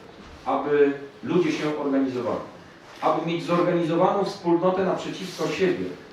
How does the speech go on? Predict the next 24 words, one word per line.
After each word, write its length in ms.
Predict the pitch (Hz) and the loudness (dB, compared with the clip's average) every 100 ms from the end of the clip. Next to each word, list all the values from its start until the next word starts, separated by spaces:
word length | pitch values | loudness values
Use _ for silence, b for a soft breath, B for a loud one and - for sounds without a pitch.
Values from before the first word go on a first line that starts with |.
| - | -6
bo 80 | - | -4
wtedy 280 | - 180 151 | 0 0 2
ta 120 | 147 | 0
wspólnota 540 | - - 170 160 151 | -4 2 2 4 2
jest 140 | 139 135 | 0 0
silna 580 | - 175 143 120 131 135 - - | -2 0 2 2 0 -2 -8 -10
i 60 | 147 | -6
może 320 | 147 151 143 | -2 0 0
dochodzić 500 | 135 135 139 135 131 | -2 -2 -2 -2 -4
swoich 320 | - 131 117 | -2 -2 -2
praw. 360 | - 92 85 - - - - - - - - - | -2 -2 -2 -6 -16 -20 -20 -20 -20 -20 -20 -6
Bo 60 | 175 | 0
dlaczego 460 | 185 185 285 - | 2 0 -2 -2
dzisiaj 460 | 123 143 156 - - - - - - - | -2 -2 -4 -4 -4 -6 -10 -16 -18 -10
pielęgniarki 680 | 156 151 147 143 180 196 190 | -2 0 0 0 0 0 0
są 160 | - 147 | -2 0
bardziej 420 | 135 185 175 180 | 4 2 2 -4
skuteczne 680 | - - - 151 - - 185 - - - - - - - - - | -6 -6 0 2 0 -6 -8 -8 -12 -18 -20 -20 -20 -20 -20 -20
w 140 | - | -18
kwestii 640 | - 170 170 151 147 139 143 | 0 2 2 0 -2 -2 -4
swoich 380 | - 196 - | 4 4 4
postulatów 680 | - 165 160 156 170 170 185 | 0 -4 -2 2 2 2 -2
niż 120 | 190 | -4
przedsiębiorcy? 800 | - 185 - 185 180 170 - - | -4 -6 -4 -2 4 4 2 -4